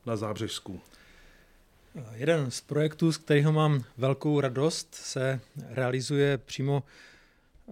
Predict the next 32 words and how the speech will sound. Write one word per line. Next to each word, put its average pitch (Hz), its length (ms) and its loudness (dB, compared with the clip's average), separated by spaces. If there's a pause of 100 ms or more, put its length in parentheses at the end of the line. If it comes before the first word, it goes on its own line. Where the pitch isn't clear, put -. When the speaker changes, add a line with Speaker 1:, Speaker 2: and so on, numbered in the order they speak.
(140)
Speaker 2:
v - 120 -20
téměř 143 400 0
centru 151 400 2
města 139 300 -2
Zábřeha, 131 560 0
vedle 127 420 0
rybníka 127 400 -4
Oborníka, 143 840 2
který 131 580 -2 (120)
zná 123 600 -2 (540)
řada 131 200 -2
lidí, 127 240 -2
kteří 123 240 -4
projíždějí 120 560 -4
Zábřehem. 123 640 -2 (460)
Založili 131 380 0
jsme 131 180 -2
tam 127 340 -2 (120)
park 127 360 -2
Knížecí 135 560 -2
sady 127 440 0
a 127 80 -2
já 120 60 -4
mám 127 200 -2
velkou 127 320 0
radost, 123 280 0
že 123 200 0 (300)
ty 123 100 -8
stromy, 139 380 2
které 131 260 0
se 131 140 -2
tam 135 300 0